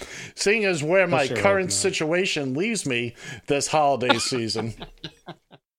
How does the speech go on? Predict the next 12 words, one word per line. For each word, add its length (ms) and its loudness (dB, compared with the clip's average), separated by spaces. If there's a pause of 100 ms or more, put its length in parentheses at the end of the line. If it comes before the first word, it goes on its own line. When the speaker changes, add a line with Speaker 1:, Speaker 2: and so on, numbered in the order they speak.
(800)
Speaker 1:
uh, 400 6
I'm 180 0
going, 340 4
I'm 260 0
going 300 4
with 140 4
the 80 2
Battle 440 2
of 80 -2
Florida. 680 2 (460)
I'm 260 2
taking 500 0